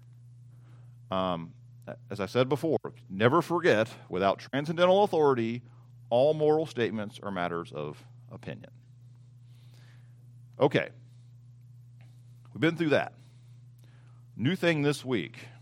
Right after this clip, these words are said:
I haven't covered this in this class yet, although I've done, I've done it in other versions of it. Proverbs twenty-six, verses four and five. "Answer not a fool according to his folly,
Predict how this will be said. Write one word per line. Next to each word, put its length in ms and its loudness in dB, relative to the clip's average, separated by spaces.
I 80 6
haven't 180 6
covered 300 2
this 180 -2
in 60 -6
this 140 -6
class 400 0
yet, 280 -4
although 200 -4
I've 100 -6
done, 180 -6
I've 120 -4
done 160 -6
it 20 -6
in 80 -8
other 140 -6
versions 340 -10
of 160 -10
it. 140 -14
Proverbs 400 4
twenty-six, 480 -4
verses 260 -8
four 240 -2
and 100 -6
five. 340 0
"Answer 280 0
not 200 2
a 40 2
fool 460 -8
according 420 -4
to 140 -8
his 160 -6
folly, 540 -4